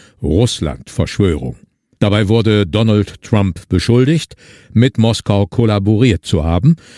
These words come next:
um die Präsidentschaftswahlen zweitausendsechzehn zu gewinnen.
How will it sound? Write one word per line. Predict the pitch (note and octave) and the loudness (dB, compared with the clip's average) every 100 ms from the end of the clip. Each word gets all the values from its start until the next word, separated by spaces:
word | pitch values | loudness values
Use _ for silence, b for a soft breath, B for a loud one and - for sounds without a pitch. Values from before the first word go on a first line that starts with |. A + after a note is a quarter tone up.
| B | B
um | - A2 | -2 0
die | G#2+ | 2
Präsidentschaftswahlen | G#2 G#2+ F#2 F#2+ A2+ A#2+ G#2+ - G2+ G2+ G2 | 0 0 0 0 0 -2 -4 -2 0 0 0
zweitausendsechzehn | G2+ F2+ E2 D2 D2+ F#2 E2 - F#2 D#2 | 0 0 -2 -4 -4 -4 -6 -4 -4 -2
zu | - F2 | -2 -2
gewinnen. | F2+ F2+ B1 | 0 -2 -4